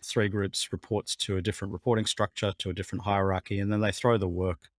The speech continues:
over the wall to each other in terms of handovers. And that really breaks the spirit of a cross-functional team. So I really like this principle. The whole team solves the whole problem. It doesn't mean mob programming. What it means is that the whole team solves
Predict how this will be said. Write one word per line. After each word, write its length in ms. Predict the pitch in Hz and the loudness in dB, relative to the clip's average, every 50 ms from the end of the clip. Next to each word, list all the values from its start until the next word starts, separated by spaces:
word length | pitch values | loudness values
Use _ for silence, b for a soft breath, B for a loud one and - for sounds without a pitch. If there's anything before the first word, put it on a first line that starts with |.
| _ _ - | _ _ -4
over 240 | 101 101 92 92 | -2 -2 -2 -2
the 80 | 87 87 | -2 -2
wall 280 | 87 90 92 90 90 87 | -2 -2 -2 -2 -2 -4
to 180 | - - 92 | -4 -4 -4
each 160 | 92 - - | -6 -4 -4
other 220 | 98 92 92 92 101 - - | -4 -4 -4 -6 -8 -8 -6
in 80 | 98 | -6
terms 260 | 92 - 98 92 87 - | -6 -4 -4 -6 -6 -6
of 100 | 92 90 | -6 -6
handovers. 580 | 92 92 92 95 92 90 90 95 92 - - _ _ - | -4 -2 -2 -2 -2 -2 -4 -8 -12 -12 -14 _ _ 4
And 120 | 131 139 | 8 8
that 160 | 156 165 - | 8 8 8
really 400 | 175 156 143 135 123 117 113 110 - _ _ | 8 6 8 8 6 4 4 0 -6 _ _
breaks 260 | - 131 131 127 - - | 6 6 6 6 6 2
the 80 | 117 | 0
spirit 400 | - - - - 113 113 113 107 | -2 -2 0 0 2 4 4 2
of 80 | 104 95 | 0 -2
a 60 | 95 | -4
cross-functional 680 | - - 101 - - - 104 101 - - 110 98 98 92 | -4 -2 -2 -2 -2 -4 -4 -4 -4 -4 -6 -4 -6 -6
team. 280 | - 110 101 95 98 - _ _ _ - | -6 -6 -6 -6 -8 -12 _ _ _ 0
So 140 | - 135 135 | 6 8 10
I 40 | 139 | 10
really 280 | 147 160 165 160 147 | 10 10 10 10 10
like 180 | 127 127 127 - | 10 8 8 6
this 140 | - 123 - | 4 0 0
principle. 500 | - 127 117 110 - 120 - 113 104 98 | 2 2 2 4 2 0 2 0 2 2
The 80 | 113 | 6
whole 220 | 110 139 139 147 135 | 8 8 8 8 6
team 240 | - - 120 110 | 4 4 4 4
solves 320 | 101 - 117 110 107 95 95 | 6 6 6 4 4 4 0
the 60 | 95 | 2
whole 160 | 98 110 110 | 4 4 4
problem. 440 | - - 117 113 113 107 95 90 - _ _ _ _ _ _ - | 4 4 4 6 6 4 2 -4 -8 _ _ _ _ _ _ -4
It 200 | 123 110 - - | -2 0 4 8
doesn't 280 | 135 135 - - - | 8 8 8 6 4
mean 200 | 123 123 117 107 | 4 6 6 6
mob 180 | 110 117 113 101 - | 6 6 6 4 2
programming. 640 | - - 120 123 131 127 117 110 101 95 95 98 - - | 2 4 4 4 6 6 4 4 2 0 -2 -4 -2 2
What 140 | 117 117 117 | 2 4 4
it 100 | - - | 4 4
means 240 | 123 127 131 123 | 4 4 4 4
is 260 | 110 107 104 104 - - | 4 2 0 0 -2 -4
that 120 | - - | -4 -2
the 80 | - 104 | 0 4
whole 260 | - 135 143 147 123 _ _ - | 6 6 6 6 4 _ _ 2
team 320 | 123 117 110 104 110 123 - _ _ _ _ | 4 6 6 4 2 -2 -8 _ _ _ _
solves 600 | - - - 123 117 113 110 110 110 110 - - | -4 0 4 6 8 8 6 4 2 -2 -4 -12